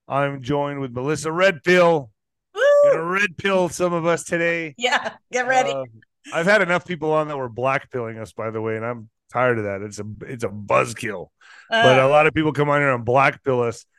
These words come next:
Speaker 1: You're gonna give us the red pill, the good
Speaker 2: Yes.
Speaker 1: news. <laughs>
Speaker 2: Yes. <laughs> All
Speaker 1: So,
Speaker 2: right.
Speaker 1: <laughs> we need this. So,
Speaker 2: Yes.
Speaker 1: um, go ahead. I'll let you get started. I
Speaker 2: Right.
Speaker 1: know you got a lot to talk about, um,
Speaker 2: Thank you.
Speaker 1: a lot to talk about, folks. So,
Speaker 2: Right.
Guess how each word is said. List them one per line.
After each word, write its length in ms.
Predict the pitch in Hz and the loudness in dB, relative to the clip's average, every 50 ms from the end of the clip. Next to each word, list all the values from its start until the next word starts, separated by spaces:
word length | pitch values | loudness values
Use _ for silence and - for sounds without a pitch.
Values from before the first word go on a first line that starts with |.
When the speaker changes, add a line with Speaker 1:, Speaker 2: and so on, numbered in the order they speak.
| _ _ _ | _ _ _
Speaker 1:
You're 220 | - 127 143 156 | -12 -8 -6 -6
gonna 180 | 156 160 156 156 | -4 -4 -4 -4
give 100 | 156 151 | -4 -2
us 180 | 147 139 123 - | -4 -6 -6 -6
the 120 | 131 120 | -6 -4
red 320 | 120 135 151 151 143 127 | 2 4 4 4 4 2
pill, 180 | - 139 131 127 | 0 0 0 2
the 100 | 120 123 | 0 -2
good 100 | 117 131 | 2 4
Speaker 2:
Yes. 160 | 147 - - 131 | 4 4 4 2
Speaker 1:
news. 440 | 127 127 123 123 117 - - - _ _ | 0 -2 -2 -2 -4 -6 -12 -20 _ _
<laughs> 60 | _ | _
Speaker 2:
Yes. 360 | 160 233 190 180 180 151 - _ _ - | -2 -2 0 2 0 0 0 _ _ -20
<laughs> 140 | - - - | -20 -8 -4
All 220 | 302 349 311 - | -2 0 2 6
Speaker 1:
So, 260 | - 294 - - 240 - - - _ 247 226 - 196 - _ - _ _ _ _ - 135 - - | 6 8 8 6 6 2 -4 -10 _ -14 -14 -14 -18 -20 _ -20 _ _ _ _ -8 -8 -6 -2
Speaker 2:
right. 200 | - 151 160 160 | 0 0 0 2
Speaker 1:
<laughs> 0 | |
we 120 | 151 156 170 | 2 0 0
need 240 | 165 165 170 165 139 | 2 0 -2 0 -2
this. 300 | 139 131 117 - - - _ _ _ _ _ _ | -2 -4 -4 -6 -10 -20 _ _ _ _ _ _
So, 340 | _ - 151 151 151 151 151 | _ -2 2 2 4 4 2
Speaker 2:
Yes. 100 | 147 139 | 0 0
Speaker 1:
um, 520 | 147 151 151 151 151 147 143 139 135 - _ _ _ _ _ _ _ 135 127 | 0 2 2 2 2 2 0 -2 -6 -18 _ _ _ _ _ _ _ -6 2
go 160 | 135 175 185 | 4 6 8
ahead. 160 | 190 196 185 | 8 8 8
I'll 100 | 185 175 | 6 6
let 160 | 180 180 - - | 6 4 2 2
you 60 | 160 | 0
get 140 | 175 170 - | 0 0 0
started. 480 | - - 180 170 175 170 165 165 151 | 0 2 4 6 6 4 4 2 0
I 40 | 151 | 2
Speaker 2:
Right. 100 | 143 - | 0 0
Speaker 1:
know 40 | 151 | 0
you 100 | 156 156 | -2 0
got 120 | 156 156 151 | 0 0 0
a 40 | |
lot 180 | 151 156 151 131 | 0 -2 -2 -2
to 40 | 123 | _
talk 160 | 151 147 143 | -6 -6 -4
about, 180 | 139 139 139 139 143 _ - 135 | -4 -6 -6 -6 -10 _ -10 -6
um, 240 | 139 135 131 123 | -4 -2 -4 -4
Speaker 2:
Thank 100 | 117 110 98 | -6 -12 -18
you. 100 | 170 156 135 | -16 -10 -6
Speaker 1:
a 80 | 123 | -4
lot 340 | 131 135 143 147 147 143 - | -2 2 4 4 2 2 -2
to 100 | - 123 | -8 -16
talk 240 | 110 123 123 123 120 | -8 -6 -6 -4 -2
about, 200 | 123 117 113 104 | -2 -4 -4 -2
folks. 280 | - 117 117 107 - | -4 -4 -4 -6 -6
So, 260 | - 131 123 123 110 _ - - - - - | -4 0 2 2 0 _ -8 -20 -20 -12 -6
Speaker 2:
Right. 160 | 202 185 180 | -6 -6 -6